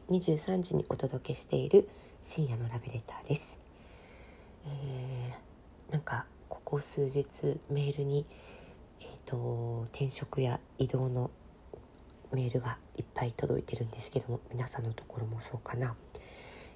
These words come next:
えー、春は移動の季節ですけれども、えー、長く、えー、仕事をしていると編集さんの移動とかね、編集長の変更とかっていうのはよく立ち会うことがあります。で、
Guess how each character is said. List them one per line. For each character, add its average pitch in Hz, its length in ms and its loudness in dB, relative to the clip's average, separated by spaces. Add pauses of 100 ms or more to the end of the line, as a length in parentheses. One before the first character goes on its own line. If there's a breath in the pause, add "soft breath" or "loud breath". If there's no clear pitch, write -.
え 151 60 4
ー、 135 100 0
春 143 260 0
は 127 100 2
移 123 60 2
動 131 220 -2
の 135 100 -2
季 - 160 -10
節 - 240 -10
で - 120 -14
す - 120 -10
け - 140 0
れ 123 80 2
ど 120 120 -10
も、 135 280 0 (680 loud breath)
え 139 60 -2
ー、 135 100 -4
長 190 220 2
く、 - 320 -2 (400)
え 139 160 4
ー、 - 20 -2
仕 - 160 -4
事 143 300 2
を 143 40 2
し - 120 -4
て - 160 2
い 139 80 4
る - 200 2
と 139 360 2 (480 loud breath)
編 175 160 2
集 180 220 2
さ 180 200 2
ん 175 60 2
の 170 140 4
移 156 80 4
動 156 460 4
と - 100 -10
か - 140 -2
ね、 139 180 0 (240)
編 165 140 6
集 151 200 4
長 143 220 -2
の 131 80 -4
変 123 300 -4
更 - 240 -4
と - 120 -10
か - 120 0
っ 117 40 -2
て - 220 -4
い 131 40 2
う - 20 0
の 120 120 0
は 120 140 0 (100)
よ 135 120 2
く - 140 -10 (140)
立 - 120 -4
ち - 180 2
会 131 60 6
う 123 60 2
こ 123 120 2
と 123 140 -2
が - 240 -4
あ 131 80 2
り 131 100 2
ま 131 140 0
す。 - 180 -8 (1500)
で、 143 280 -6